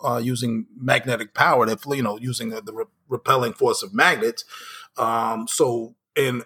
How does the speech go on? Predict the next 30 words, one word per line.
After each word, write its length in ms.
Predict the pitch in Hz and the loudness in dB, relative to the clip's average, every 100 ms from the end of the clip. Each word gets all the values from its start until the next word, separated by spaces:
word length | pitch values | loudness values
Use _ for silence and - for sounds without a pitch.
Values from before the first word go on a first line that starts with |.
| - | -4
in 140 | 135 | -2
a 80 | 117 | 0
s-, 400 | 117 - - - _ _ _ | 0 0 -2 -6 _ _ _
manner 480 | 135 113 131 202 165 | -4 0 2 4 4
of 100 | 127 | 2
speaking, 420 | - 139 127 131 | 0 -2 0 2
those 200 | 127 143 | 2 2
trains 320 | - 147 127 | 2 2 2
are 40 | 117 | 0
technically 480 | - 135 135 131 123 | 0 0 -2 -4 -4
floating 540 | - 139 143 123 117 - - - - _ | 4 6 6 4 0 -6 -18 -18 -20 _
and 280 | 127 113 113 | 0 0 0
traveling, 600 | 113 160 139 120 120 120 - | 2 6 6 4 0 -2 -4
you 80 | 165 | -2
know, 220 | 110 117 | -2 0
off 240 | - 143 131 | 4 4 4
of 100 | 120 | 0
their 180 | 120 113 | 2 2
rails, 680 | 120 175 147 104 104 - - | 6 6 6 0 -8 -10 -8
uh, 480 | 123 110 104 98 98 - | -4 -2 -2 -4 -6 -8
you 100 | 156 | -6
know, 220 | 120 127 | -4 -6
at 80 | 98 | 0
high 220 | 117 110 | 0 2
speed. 420 | - - 110 107 | -2 -4 -4 -2
So 160 | - 127 | 0 2
we're 240 | 139 277 | 4 4
not, 320 | 339 311 208 - - - - - _ _ _ | 4 4 4 -2 -20 -20 -20 -20 _ _ _
you 100 | 214 | 6
know 400 | 196 175 160 156 | 6 6 4 0